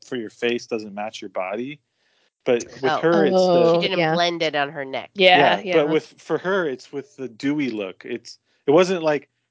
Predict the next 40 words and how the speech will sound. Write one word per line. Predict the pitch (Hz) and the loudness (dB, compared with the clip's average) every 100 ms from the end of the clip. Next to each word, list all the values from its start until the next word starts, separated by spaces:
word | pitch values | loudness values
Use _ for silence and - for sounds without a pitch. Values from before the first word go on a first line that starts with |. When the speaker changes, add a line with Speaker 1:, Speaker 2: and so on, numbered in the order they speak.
| _ | _
Speaker 1:
her | 147 123 123 _ _ | -4 -4 -12 _ _
face | 156 139 - | -6 -4 -6
was | 143 123 | -10 -8
a | |
different | 120 127 123 | -10 -12 -16
shade | - - 135 135 123 | -16 -8 -6 -4 -6
than | 120 | -10
her | 110 110 | -12 -8
body. | 113 127 123 104 113 | -2 0 0 -4 -6
It | |
was | 123 | -4
that | 123 117 | -4 -4
her | 123 113 | -4 -10
face | - 156 156 - | 0 2 2 0
was | 123 - | -8 -8
super | - 160 131 | -8 -8 -8
dewy, | 117 135 135 127 117 110 | -8 -4 -2 -2 -6 -6
wet | 117 143 | -2 -2
look, | 135 110 104 - _ _ _ | -2 -6 -6 -12 _ _ _
Speaker 3:
Yeah. | 277 247 185 185 208 | -2 2 2 0 -2
Speaker 1:
and | 120 | -4
her | 123 | -6
body | 123 131 135 123 120 | 2 4 4 2 -4
was | 120 107 | -8 -10
dry. | - 135 143 147 - - _ _ - - _ | -4 0 2 0 -2 -16 _ _ -12 -12 _
Speaker 3:
<laughs> | 554 523 _ _ - | 0 0 _ _ -4
Speaker 1:
I | 147 | -4
was | 143 | -2
like, | 160 156 196 | -2 -2 -4
"Ah, | 190 180 165 160 151 147 151 | -2 0 0 -2 -4 -6 -10
man, | 196 196 196 190 180 _ | -10 -8 -8 -10 -14 _
there | 185 180 | -8 -8
she | - | -12
did | 156 165 | -12 -8
it." | 143 110 - _ - | -8 -10 -14 _ -20
Just | 127 _ - 135 | -20 _ -16 -12
a | |
little | 127 127 | -10 -10
different. | 120 120 104 101 _ _ _ _ | -10 -10 -12 -18 _ _ _ _
Speaker 3:
Yeah, | 277 254 175 180 | -4 -2 -2 -4